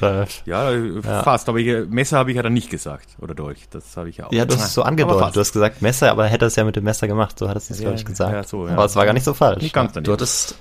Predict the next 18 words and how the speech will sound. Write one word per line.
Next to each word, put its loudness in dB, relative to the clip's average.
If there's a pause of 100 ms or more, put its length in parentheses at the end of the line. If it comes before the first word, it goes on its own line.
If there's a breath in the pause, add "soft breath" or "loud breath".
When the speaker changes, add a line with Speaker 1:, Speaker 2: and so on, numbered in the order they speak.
Speaker 3:
einen 6
sehr 6
guten 4
Riecher, 6
also 6
du 2
wärst 4
vielleicht, 2
äh, 6
genauso 6
Speaker 2:
Ja. 0
Speaker 3:
vorgegangen 6
wie 6
Mercader, 4
ohne 2
dir 4
jetzt, -2
äh, -4